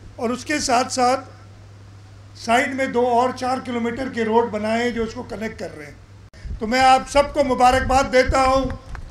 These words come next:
और ख़ास तौर पे आपको मुबारकबाद देता हूँ कि आपका लीडर, पाकिस्तान पीपल्स पार्टी का चेयरमैन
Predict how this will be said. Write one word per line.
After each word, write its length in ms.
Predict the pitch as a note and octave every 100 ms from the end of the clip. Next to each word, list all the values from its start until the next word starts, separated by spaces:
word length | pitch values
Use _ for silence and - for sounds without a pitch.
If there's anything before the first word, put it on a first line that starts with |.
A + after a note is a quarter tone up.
| - - - - - -
और 160 | A#3 A#3+
ख़ास 360 | - C4+ D#4 D4+ D4+
तौर 260 | C#4+ C#4
पे 160 | C#4 A#3 F#3+ - - - - - - - - - - - - - - - - -
आपको 320 | B3 C#4 C#4 C4
मुबारकबाद 640 | B3 B3 B3+ C4 A#3+ B3
देता 260 | G#3+ A#3+ B3
हूँ 200 | A#3+ A#3
कि 80 | A3+
आपका 360 | A3 A#3 - A#3
लीडर, 360 | G#3+ G#3 G#3+ - - - - - - - - - - - - - - - - - - - - - - - -
पाकिस्तान 580 | A#3 B3 C4+ - B3+ B3+
पीपल्स 380 | C4 B3 C4+ G3+
पार्टी 380 | - A#3+ B3 B3
का 120 | A#3+
चेयरमैन 520 | A3+ A#3+ A#3 A#3 G#3